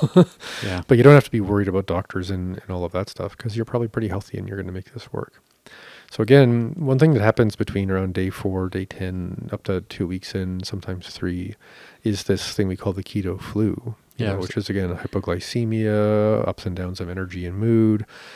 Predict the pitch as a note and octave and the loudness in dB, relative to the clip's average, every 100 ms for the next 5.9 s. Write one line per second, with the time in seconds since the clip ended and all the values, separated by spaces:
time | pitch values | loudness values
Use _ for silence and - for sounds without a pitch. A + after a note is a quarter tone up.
0 | - - _ F#2 F2 F#2 F#2 F#2+ G#2+ F#2 | -20 -20 _ -4 -2 -2 -2 0 0 -2
1 | - F#2 F2 - F#2+ F#2+ F#2 F2 F2+ G2 | -4 -6 -4 -2 -2 -2 -2 -2 -2 -2
2 | - A2 - F#2+ F#2 F#2 F2 G#2+ - G#2+ | -6 -8 -6 -6 -6 -4 -4 -4 -6 -8
3 | - F#2+ F#2 G2 F2+ F2+ F2+ F2+ F2 - | -4 -2 -2 -4 -6 -4 -4 -4 -6 -6
4 | G2 F#2+ F#2+ F#2+ G2 G#2+ - _ _ _ | -4 -2 -2 -4 -6 -8 -12 _ _ _
5 | _ _ _ _ _ - G#2 F#2+ | _ _ _ _ _ -10 -4 -2